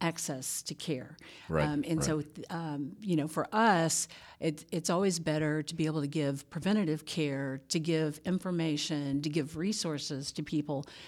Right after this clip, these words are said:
Speaker 1: um, so that they can live their healthiest life.
Speaker 2: That's awesome. That's awesome. Talk about champions of healthcare. I have one sitting across the table from me. Very cool. Shauna, how can the folks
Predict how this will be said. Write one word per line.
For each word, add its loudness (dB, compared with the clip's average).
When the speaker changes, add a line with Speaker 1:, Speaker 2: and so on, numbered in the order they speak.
Speaker 1:
um, 4
so 0
that -2
they 4
can 0
live -2
their 0
healthiest -2
life. -14
Speaker 2:
That's -8
awesome. 0
That's -2
awesome. -6
Talk 0
about 4
champions -2
of -10
healthcare. -8
I 4
have 6
one 2
sitting 0
across -2
the -8
table -4
from -10
me. -14
Very 4
cool. 0
Shauna, 8
how 8
can 6
the 4
folks 6